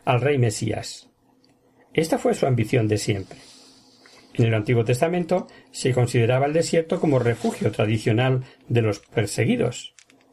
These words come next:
Allí mandó Yahvé refugiarse a Elías, por ejemplo. Pero además el desierto significaba más. Almas sedientas de mayor perfección se iban al desierto como huyendo de la paganizada vida de las ciudades.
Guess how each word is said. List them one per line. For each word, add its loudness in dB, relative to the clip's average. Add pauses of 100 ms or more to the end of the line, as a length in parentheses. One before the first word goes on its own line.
(320)
Allí 2
mandó 2
Yahvé 0
refugiarse -2
a 0
Elías, 0
por -4
ejemplo. -2 (600)
Pero 2
además 0
el 2
desierto 0
significaba 0
más. -4 (600)
Almas 2
sedientas 2
de 0
mayor 0
perfección 0 (300)
se 0
iban 2
al 0
desierto 0 (260)
como 2
huyendo 2
de 0
la -2
paganizada 0
vida 2
de 0
las -4
ciudades. -6